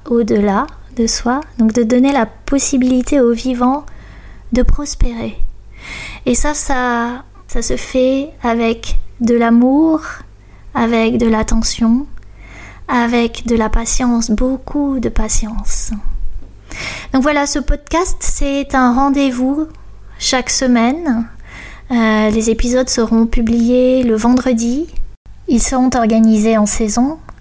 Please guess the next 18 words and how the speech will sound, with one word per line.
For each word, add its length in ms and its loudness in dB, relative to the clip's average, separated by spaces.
et 60 -6
chaque 240 -2
saison 400 0
sera 300 0
dédiée 320 0
à 40 2
une 180 4
thématique 760 0
particulière, 760 -2
spécifique, 800 -4
une 160 2
qualité 400 2
d'attention, 760 0
une 200 4
manière 400 4
de 80 2
prendre 440 2
soin. 340 -2